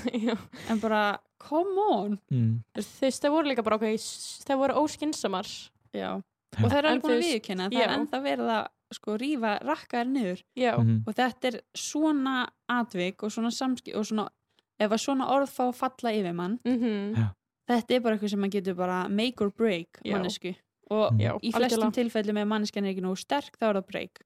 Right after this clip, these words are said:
Speaker 1: Mhm. Sko, feministin í mér í gær, ég var svona reið, hafði svona reið í öllum líkamanum.
Speaker 3: Já.
Speaker 2: Mm.
Speaker 1: Svona, ég var þannig, ég var bara, ha?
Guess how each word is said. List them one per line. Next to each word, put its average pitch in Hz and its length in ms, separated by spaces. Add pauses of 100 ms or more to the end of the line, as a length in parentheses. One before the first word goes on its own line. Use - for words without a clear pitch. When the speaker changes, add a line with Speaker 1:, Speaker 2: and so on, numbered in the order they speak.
(220)
Speaker 1:
Mhm. 202 460 (200)
Sko, 202 600 (640)
feministin 214 580
í 208 100
mér 196 180 (520)
í 226 160
gær, 202 260
ég 208 120
var 220 120
svona 220 200
reið, 262 400 (500)
hafði 247 240
svona 233 200
reið 269 320
í - 60
öllum 240 460
líkamanum. 190 560 (180)
Speaker 3:
Já. 117 180
Speaker 2:
Mm. 110 60
Speaker 1:
Svona, 208 300 (320)
ég 202 140
var 196 120
þannig, 190 260 (140)
ég 180 180
var 180 140
bara, - 220 (520)
ha? 285 420